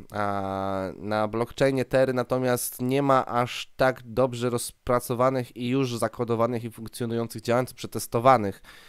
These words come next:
antybotów, więc, e, musimy stosować inne metody, metody, aby właśnie te boty powstrzymać, nie w stu procentach, bo wiemy, że nie jesteśmy w stanie w stu procentach, ale przede wszystkim po to je powstrzymać, aby nie było tak właśnie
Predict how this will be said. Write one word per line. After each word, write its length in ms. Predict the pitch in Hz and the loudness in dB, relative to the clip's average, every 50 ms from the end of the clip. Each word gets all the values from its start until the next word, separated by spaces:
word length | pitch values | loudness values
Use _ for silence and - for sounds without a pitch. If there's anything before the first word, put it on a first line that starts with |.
| - - - | -20 -20 -12
antybotów, 840 | - 110 120 131 127 - 120 110 110 101 - 120 131 135 - - - 117 | 0 0 0 0 2 -2 -2 -2 -2 -2 -2 -2 -4 -4 -4 -8 -10 -10
więc, 480 | 110 110 110 110 117 120 - - - 123 | -8 -6 -4 -4 -6 -6 -10 -8 -2 0
e, 120 | 117 110 | 0 0
musimy 360 | 110 117 107 - 120 117 113 | 0 -2 -4 -4 -4 -4 -4
stosować 420 | - - 113 - 123 117 117 113 - | -4 -4 -6 -4 0 0 0 -2 -2
inne 280 | - 120 120 117 117 | -6 -6 -2 -2 0
metody, 460 | 113 110 107 - 113 104 101 110 - | 0 -2 0 0 -2 -4 -4 -6 -4
metody, 460 | 107 113 113 - 117 113 104 110 - - | -4 -4 -2 0 -2 -2 -2 -2 -4 0
aby 340 | - 107 107 101 107 107 - - - - - - - - | 0 0 0 0 -2 -2 -2 -6 -16 -20 -20 -20 -16 -12
właśnie 360 | 117 110 117 107 - - 117 | 0 0 0 0 2 -4 -4
te 140 | - - 120 | -2 -2 -2
boty 260 | 110 120 117 - 120 | 0 -2 -2 -4 -4
powstrzymać, 760 | 110 - 110 - - - - - 117 113 107 - - - - - | -6 -4 -6 -6 -4 -6 -6 -2 -2 -2 -2 -4 -8 -14 -14 -10
nie 280 | 123 120 123 135 139 | -8 -4 0 0 0
w 60 | 127 - | 0 -2
stu 160 | - - 139 | -4 -4 4
procentach, 520 | - - 135 - - 139 127 - 120 110 | 6 6 6 6 2 0 2 0 -4 -4
bo 140 | 104 101 107 | -4 -6 -4
wiemy, 320 | 107 120 110 110 110 113 | -2 -2 -2 -2 -4 -4
że 140 | 110 107 113 | -2 -2 -2
nie 100 | 110 113 | -2 0
jesteśmy 400 | 113 113 110 - 113 - - 110 | 0 -2 -2 -2 -6 -4 -4 -8
w 40 | 104 | -6
stanie 240 | - - 107 107 101 | -4 -4 -4 -4 -4
w 40 | - | -6
stu 120 | - 110 | -10 -10
procentach, 480 | - - 107 - - 117 117 - 143 143 | -8 -8 -6 -4 -4 -4 -4 -4 -6 -6
ale 240 | - 160 156 151 151 | -2 0 2 2 2
przede 220 | - - 147 143 143 | 0 -2 -4 -4 -6
wszystkim 440 | - - 135 - - 143 135 127 - - - - - - - - - - | -6 -8 -12 -8 -6 -4 -4 -4 -6 -12 -20 -20 -20 -20 -20 -20 2 4
po 120 | 156 160 | 4 6
to 140 | 160 - 147 | 6 6 6
je 120 | 139 135 | 6 8
powstrzymać, 720 | - 135 123 - - - - 135 139 139 143 143 - - - - | 6 6 4 4 -2 -4 -2 0 4 4 2 2 0 -6 -8 0
aby 260 | 120 123 123 131 131 | 0 0 2 2 0
nie 140 | 127 131 127 | 0 0 0
było 280 | 123 139 139 135 131 | 2 2 4 4 4
tak 400 | 127 - - 139 139 135 127 123 | 2 2 2 2 2 2 2 0
właśnie 400 | 107 120 120 - - 127 120 117 | -2 -2 -2 -2 -2 -2 -2 -2